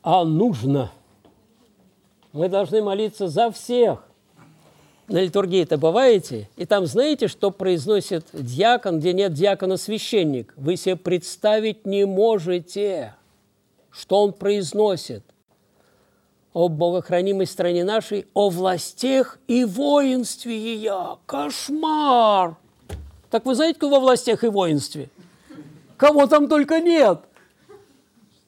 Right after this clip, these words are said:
Да там, наверное, сатанисты даже есть. Уж не говорю, там атеисты, сектанты, иноверцы. Кто угодно за литургией.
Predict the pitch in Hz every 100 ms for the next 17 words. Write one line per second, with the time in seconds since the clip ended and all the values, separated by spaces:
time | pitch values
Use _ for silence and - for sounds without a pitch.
0 | _ _ 196 240 285 302 294 - 311 330
1 | 330 220 214 170 160 147 147 127 - _
2 | - _ _ - - 208 254 269 269 269
3 | 269 269 254 170 - 135 127 254 240 -
4 | 240 170 - 113 - _ _ _ _ -
5 | 180 240 247 269 277 247 170 - 151 110
6 | - _ _ _ _ _ _ _ _ -
7 | - 247 269 277 233 330 320 285 226 220
8 | 175 139 104 131 131 208 214 185 190 190
9 | 139 269 285 269 208 214 190 156 104